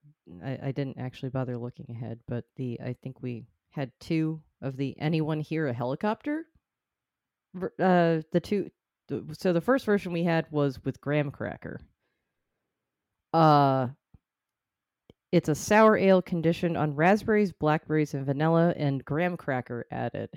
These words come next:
And, um, I fucking loved it. Like, four point five loved it. Like, seriously, the graham cracker came through nicely. The, like, it, it wasn't,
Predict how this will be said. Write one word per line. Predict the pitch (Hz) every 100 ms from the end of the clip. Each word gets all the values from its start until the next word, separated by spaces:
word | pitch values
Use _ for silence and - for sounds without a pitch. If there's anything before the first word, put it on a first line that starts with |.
| -
And, | - 139 139 135 123 131 _
um, | 143 135 131 131 120 - _ _ -
I | 269
fucking | 339 - 220 - 180 139
loved | 131 135 -
it. | 76 - _ _ _ _
Like, | 147 151 147 - _ _ _ _ _ _ _ _ _ _ _ _ _
four | 208
point | 214 233 208 -
five | 170 151 135 123
loved | 110 -
it. | 78 64 87
Like, | 135 156 - - _ _
seriously, | - - 240 196 156 143 123
the | 135
graham | 175 190 208
cracker | 196 208 190 170
came | 160 - 180 160
through | - 151
nicely. | 143 135 139 143 139 127 127 _ _ _ _ _ _
The, | 143 156 147 139 131 123 _ _ _ _ _ _ _ _ _ _ _ _ -
like, | 147 -
it, | 160 - _
it | 151
wasn't, | 139 180 - 196 180